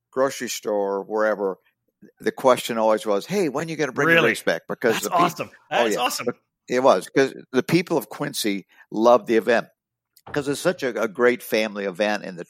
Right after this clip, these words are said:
Speaker 1: park is so
Speaker 2: Yeah.
Speaker 1: beautiful. And, you know, um, we've had estimates of, you know, twenty thousand spectators there. Now, the great thing about it, and the unique thing about it, is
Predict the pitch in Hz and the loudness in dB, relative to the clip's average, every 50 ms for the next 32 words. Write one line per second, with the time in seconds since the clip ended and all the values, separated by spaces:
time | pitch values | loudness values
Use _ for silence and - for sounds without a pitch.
0 | _ - - 135 131 - - 90 - - - 87 - 135 131 110 107 104 98 95 | _ 0 2 2 2 2 0 -6 -10 -6 -4 -2 -2 -2 -2 0 0 0 0 -2
1 | - 107 107 101 - _ - - - - - - - - 113 113 110 107 101 101 | -2 -4 -4 -4 -4 _ -20 -20 -20 -20 -20 -20 -12 -6 -4 -2 -2 -2 -4 -6
2 | 95 - - _ _ _ - 139 139 131 120 113 107 101 - 107 101 95 95 92 | -8 -14 -18 _ _ _ -2 0 2 4 6 4 4 4 4 2 2 4 2 2
3 | 87 92 - _ _ _ - - - - 123 135 135 - 127 113 110 107 98 90 | -2 -4 -16 _ _ _ -20 -20 -12 -6 -4 -2 0 2 4 4 4 4 2 -2
4 | - - 110 110 107 - - 98 101 101 - - 98 92 92 87 85 _ _ - | -6 -2 -2 -2 -2 -2 -6 -4 -4 -4 -4 -2 -2 -2 -2 -4 -6 _ _ -20
5 | _ _ _ - 98 98 90 87 87 - - - - 107 107 107 104 98 95 - | _ _ _ -10 -8 -4 -4 -4 -6 -6 -8 -4 0 0 0 0 -2 -4 -6 -10
6 | - - 110 107 104 101 101 - - - - - - 160 180 - - 107 92 80 | -6 -2 0 2 2 0 -2 -4 -6 -10 -10 -6 -6 -6 -6 -6 -6 -6 -6 -6
7 | - 78 - - 90 80 82 104 123 127 110 101 104 104 95 - 113 110 110 - | -8 -10 -8 -6 -6 -6 -4 -2 0 0 0 0 -2 -4 -4 -2 -2 -2 -2 -2
8 | - 117 110 107 104 98 113 101 - 110 120 127 - 113 117 110 113 120 135 165 | -2 -4 -2 -2 0 2 2 2 2 2 0 -4 -6 -8 -8 -6 -6 -6 -6 -6
9 | 185 330 302 262 - - 117 101 98 90 82 92 87 95 104 120 113 92 98 107 | -4 -2 -4 -4 -2 -2 -4 -4 -2 0 0 2 2 2 0 0 0 2 2 2
10 | 107 - | 0 -2